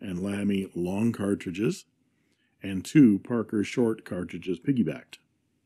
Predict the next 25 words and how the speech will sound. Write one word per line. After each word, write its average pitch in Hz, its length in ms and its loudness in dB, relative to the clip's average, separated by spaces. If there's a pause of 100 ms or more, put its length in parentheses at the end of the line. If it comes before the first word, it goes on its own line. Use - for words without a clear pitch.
(160)
This 113 200 0
converter 104 540 2
is 87 120 -4
functionally 90 760 -4 (200)
identical 92 680 -2
to 95 180 -6
a 85 40 -8
Pen 98 240 -4
B 90 120 0
B 87 180 0
S, 90 280 -8 (540)
uh, 80 260 -12
cartridge - 460 -12
converter, 78 500 -10 (720)
and 90 120 -4
this 87 120 -6
converter 92 460 -4
has 76 260 -12
Fully 87 320 -6
WEN 80 260 -6
branding 78 500 -10 (580)
on 80 180 -12
it - 100 -16 (140)
as 87 140 -20
well. 73 380 -14